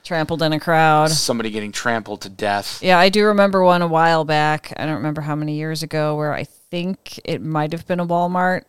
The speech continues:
Speaker 1: and they didn't staff properly, but they had all these big deals hyped that were, like, super, the price had gone down just for this, and there was a limited amount, so everybody stood in line,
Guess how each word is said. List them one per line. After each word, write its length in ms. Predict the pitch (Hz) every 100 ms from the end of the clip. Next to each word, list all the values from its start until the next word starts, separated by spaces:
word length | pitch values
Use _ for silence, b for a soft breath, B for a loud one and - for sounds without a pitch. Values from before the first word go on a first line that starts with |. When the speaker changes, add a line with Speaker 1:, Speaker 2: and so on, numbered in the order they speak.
| -
Speaker 1:
and 400 | 160 160 156 151 151
they 120 | 156
didn't 300 | 175 123 156
staff 640 | - - - 165 175 -
properly, 680 | - 175 175 196 202 208 208
but 180 | 202 170
they 160 | 160
had 340 | 160 165 156 156
all 260 | - 165 175
these 300 | 180 170 156
big 320 | 151 175 170
deals 440 | 170 170 156 156 -
hyped 480 | - 165 143 -
that 220 | 147 143 -
were, 160 | 135
like, 280 | 143 139 -
super, 760 | - - - 196 185 180 170 170
the 60 |
price 340 | 156 214 202 -
had 100 | 170
gone 240 | 160 151
down 340 | 147 156 139 143
just 260 | 170 -
for 120 | -
this, 340 | 165 165 139 -
and 100 | 139
there 60 |
was 100 | 143
a 80 | 156
limited 500 | 143 180 220 214 196
amount, 420 | 185 180 170 131
so 80 | -
everybody 240 | 165 180 185
stood 280 | - 196 185
in 120 | 180
line, 440 | 170 160 151 151